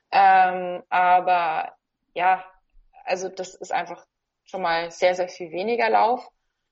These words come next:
Ähm, zum anderen auch von der Intensität her, ähm,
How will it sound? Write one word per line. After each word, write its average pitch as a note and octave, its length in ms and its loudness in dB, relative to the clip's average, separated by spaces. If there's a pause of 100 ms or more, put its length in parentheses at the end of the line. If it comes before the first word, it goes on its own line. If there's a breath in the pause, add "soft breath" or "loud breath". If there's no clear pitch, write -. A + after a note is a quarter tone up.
(240)
Ähm, F#3 340 -2
zum - 220 -10
anderen F#3 400 0
auch - 140 0
von F#3+ 160 -6
der E3 100 -4
Intensität F#3+ 680 -8
her, G#3 440 2
ähm, F3 560 -2